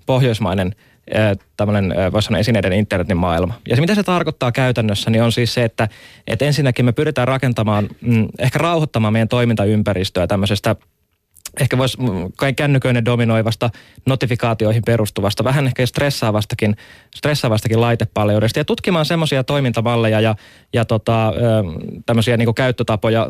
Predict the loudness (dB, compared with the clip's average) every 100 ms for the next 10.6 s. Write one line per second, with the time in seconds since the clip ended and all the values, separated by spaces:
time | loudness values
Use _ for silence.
0 | -2 -2 -2 -2 0 2 2 0 -2 -2
1 | -2 0 2 0 0 0 0 0 0 0
2 | -2 -2 -2 0 0 0 0 0 0 -4
3 | -14 -4 0 0 0 0 2 0 0 0
4 | 0 -2 -2 -4 -2 -2 -2 -2 -4 -4
5 | -4 -12 -14 -10 -2 -2 0 0 0 0
6 | 0 0 0 0 0 -2 -2 0 2 2
7 | 2 2 2 2 0 -2 -2 -2 -2 -2
8 | -2 -2 0 0 0 0 0 0 0 -4
9 | -14 -20 _ 0 0 2 2 2 0 -2
10 | -4 -2 0 0 -2